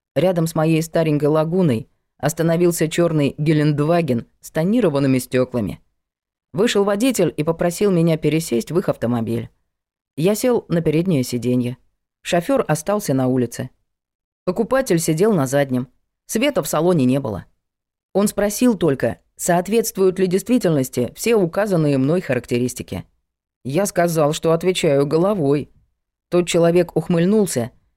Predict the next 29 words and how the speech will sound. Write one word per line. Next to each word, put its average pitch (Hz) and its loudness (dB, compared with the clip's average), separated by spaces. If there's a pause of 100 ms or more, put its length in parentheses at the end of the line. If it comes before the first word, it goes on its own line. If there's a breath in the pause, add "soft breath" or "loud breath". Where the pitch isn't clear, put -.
и 160 2
сказал, 240 0
что 220 -2
будет 208 0
иметь 233 0
это 185 0
в 143 0
виду. 131 0 (720)
Но 175 -2
потом 220 0
мы 202 4
заговорили 180 2
о 170 0
цене, 202 0
и - -2
он 165 2
достал 160 -2
деньги. 127 -2 (600)
Причем 160 0
вытащил 151 -2 (180)
заранее 147 0
подготовленный 151 0
конверт 143 -2 (280)
с - -18
тремя 165 0
сотнями 147 -2
тысяч. 120 -8 (480)
Я 202 0
согласился. 110 -6